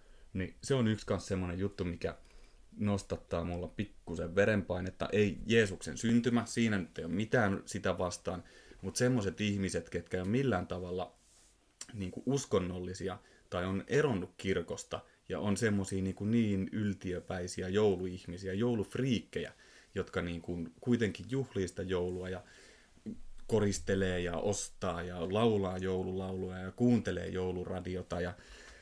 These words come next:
kaiken näköistä tommoista, niin jos siinä ei edes niinku pienessä sivulauseessa mainita sitä Jeesuksen syntymää, niin mun mielestä toi alkaa olla jo niinku pikkusen ehkä semmoista tekopyhähköä juttua, että niinku juhlitaan vaan sen takia,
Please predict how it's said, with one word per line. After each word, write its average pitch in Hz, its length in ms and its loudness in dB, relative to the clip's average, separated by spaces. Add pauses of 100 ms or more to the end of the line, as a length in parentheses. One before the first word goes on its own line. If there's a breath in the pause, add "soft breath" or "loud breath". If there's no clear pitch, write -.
(140)
kaiken 107 360 4
näköistä 92 300 0
tommoista, 98 420 4
niin 92 100 0
jos 107 320 0 (760)
siinä 117 300 6
ei 113 40 6
edes 104 120 2
niinku 113 200 0 (280)
pienessä 127 800 4
sivulauseessa 90 800 2
mainita 90 380 -2
sitä - 140 -8
Jeesuksen 92 480 0
syntymää, 90 360 -6
niin 90 100 -2
mun 98 100 2
mielestä 92 260 -2
toi 92 220 2
alkaa 92 240 -6
olla 92 100 -6
jo 92 60 -6
niinku 92 200 -10 (100)
pikkusen 85 500 -10
ehkä 82 220 -12
semmoista 87 340 -10 (880 loud breath)
tekopyhähköä 110 920 2 (220)
juttua, 95 400 0
että 87 200 -2
niinku 90 180 -2
juhlitaan 110 720 0
vaan 92 240 2
sen 92 220 0
takia, 90 360 -6